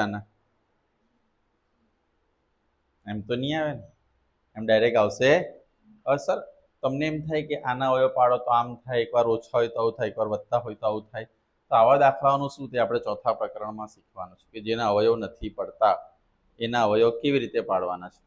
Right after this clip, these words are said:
જવાબ વેરીફાઈ કરતા રહેજો હા. એવો લોચો હોય તો મને જણાવજો. થાય ને મનુષ્ય માત્ર કોઈક કોઈક વાર ભૂલને પાત્રે, રેગ્યુલર ભૂલને પાત્રે પછી નહીં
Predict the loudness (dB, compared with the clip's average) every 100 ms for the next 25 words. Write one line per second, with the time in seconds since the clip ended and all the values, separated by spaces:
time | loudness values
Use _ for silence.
0 | _ _ 0 4 4 2 -2 -4 -4 -6
1 | -8 -6 -4 -4 -6 -10 -10 -12 _ _
2 | _ _ _ -10 -6 -4 -6 -4 -4 -4
3 | -6 -8 -4 -4 -4 -6 -12 -20 _ _
4 | _ _ _ _ _ _ _ _ _ _
5 | _ _ _ _ _ _ -4 -2 -2 -4
6 | -6 -6 -4 0 0 0 -2 -4 -6 -20
7 | _ _ _ _ _ _ _ _ _ _
8 | -20 -20 _ _ _ _ -4 -2 0 -2
9 | 0 0 0 -2 -6 -6 -10 -16 -20 -20
10 | -20 _ _ _ _ _ -12 -8 -4 -4
11 | -4 -6 -6 -2 -2 -4 -10 -10 -14 -20
12 | -20 _ _ _ _ _ _ _ _ _
13 | _ _ _ _ -10 -8